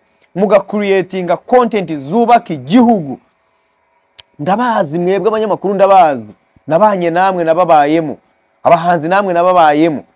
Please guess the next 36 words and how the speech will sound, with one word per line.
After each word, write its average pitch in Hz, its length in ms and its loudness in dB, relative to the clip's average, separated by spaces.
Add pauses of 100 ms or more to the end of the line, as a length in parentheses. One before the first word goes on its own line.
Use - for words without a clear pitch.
(240)
Nta 185 300 2
muntu 185 260 -2
mbogamiye 190 520 0
uyu 165 220 -2
munsi. 190 500 -2 (420)
Uyu 135 140 -6
munsi 214 260 -4
nta 214 140 2
muntu 175 200 -4
mbogamiye. 180 540 0 (640)
Nasabye 170 420 -2
imbabazi 208 300 0
igihugu 190 300 -4
cyanjye, 175 540 0 (220)
nsaba 170 220 -2
imbabazi 196 320 2
Abanyarwanda 170 520 0
aho 190 120 0
bari 185 280 0 (120)
hose. 208 520 2 (580)
Ariko 196 300 2
ndagira 170 260 0
ngo 165 80 -2
mbamenyeshe 175 600 -4
ko 190 180 0 (520)
bawoninga 151 440 0
bwa 147 280 2
nyuma 156 260 0
ari 190 140 2
abahanzi 160 680 -2 (140)
ndetse 165 260 -4
n'abanyamakuru. 196 600 -2
Ndimo 226 200 0
ndabawoninga 190 640 2
bwa 156 320 2
nyuma. 147 280 -6